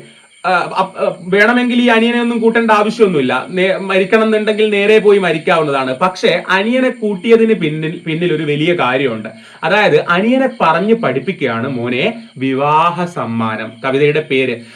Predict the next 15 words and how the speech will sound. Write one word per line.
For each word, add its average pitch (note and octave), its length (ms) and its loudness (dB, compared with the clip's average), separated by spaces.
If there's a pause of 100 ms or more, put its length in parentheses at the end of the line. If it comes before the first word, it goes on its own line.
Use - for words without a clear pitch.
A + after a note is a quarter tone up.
(100)
"വിവാഹ F3+ 560 2
സമ്മാനം E3+ 720 -2
ഇന്നലെ G3+ 460 0
കല്യാണം E3+ 520 -2
കഴിഞ്ഞ, C#3+ 320 -2
ഇന്നലെ D3+ 340 0
വിവാഹം E3+ 500 -2
കഴിഞ്ഞ C3+ 380 -2 (260)
നിന്റെ F3+ 240 4
ചേച്ചി, C#3 520 -2
അഥവാ C#3+ 260 0
എൻ്റെ F3+ 300 0
അനിയത്തി, B2 480 -4 (240)
അവൾക്കും G3+ 640 2 (180)
ആ F3 380 2